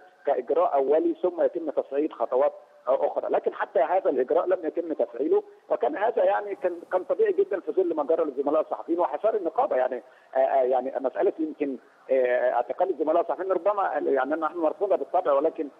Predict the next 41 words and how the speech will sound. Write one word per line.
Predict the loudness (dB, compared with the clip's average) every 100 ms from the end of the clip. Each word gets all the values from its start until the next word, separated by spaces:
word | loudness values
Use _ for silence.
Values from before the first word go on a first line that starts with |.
| _ -4
ربما، | -2 0 0
يعني، | 0 0 0
بقى، | 0 0 -2
بقى، | -2 -2
بقى | -2
الناس | -2 -2 0
تعودت | 0 0 -2
عليها | 0
بعض، | 0 0
لكن | -2 -4 -4
محاولة | -2 -2 -4
اقتحام | -6 -2 -2 -4
النقابة | -6 -4 -2 0 0
أمس | -2 -14 -20 -6 0
هذا | 2 2
هو |
التطور | 0 0 0 2 0
ال-، | 0
ال-، | 2 2 0
الخطير، | 0 -2 -4 0 0
يعني، | 0
وبالتالي | 0 -2 -2
كان | 0 0
لابد | 0 0 0
أن | 0
يكون، | 0 0 0
آه، | -2 -8 -14 -2
هناك | 0 0 0 0
إجراء | 0 0 2 2 2
يقا-، | -4 0 0 0 -2
مقابل | -2 0 2 2
لهذا، | 2 2 2 0 0
ل-، | 0 0 -2 -2
لما | 0 0
تم | 0 -2
أمس | -2 -2 -4 -14 -20 _ 2
و-، | 4 4 2
وسويف | 2 2 2 0 0 -2
الفعل | -2 2 2 2
وردة | 2 2 0 -4
الفعل، | -2 0 0